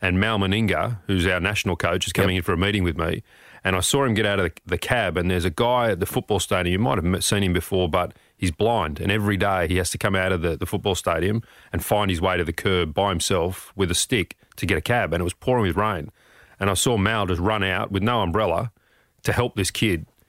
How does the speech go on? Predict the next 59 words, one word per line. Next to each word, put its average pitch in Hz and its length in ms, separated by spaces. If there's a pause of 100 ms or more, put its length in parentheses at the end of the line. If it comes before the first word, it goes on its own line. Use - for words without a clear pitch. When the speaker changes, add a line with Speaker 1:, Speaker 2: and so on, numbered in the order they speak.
(160)
Speaker 1:
get 107 140
into 98 220
his 82 120
cab 104 260
that 87 80
was 90 140
waiting 98 240
for 87 200
him 90 80
in 90 80
the 87 60
pouring 92 280
rain. 95 180
Now, 92 100
he 98 60
came 127 200
into 104 120
my 95 120
office 104 240
five 98 240
minutes 95 200
later, 98 360
absolutely 98 680
drowned. 101 480 (800)
And 98 160
I, 92 140
and 104 80
I 120 100
didn't 101 180
tell 101 200
him 90 100
that 87 100
I'd 87 100
seen 127 200
him. 95 120
I 82 40
said, 87 200
"Mate, 123 140
what 107 160
happened 120 220
to 98 40
you?" 107 380 (280)
And 104 180 (180)
instead 117 300
of - 100
telling 123 240
me 104 80
what 98 160
he 90 80
did, 110 160
he 90 80
said, 101 120
"I 98 120
just 92 140
got 95 140
caught 95 180
in 87 40
the 85 60
rain." 101 300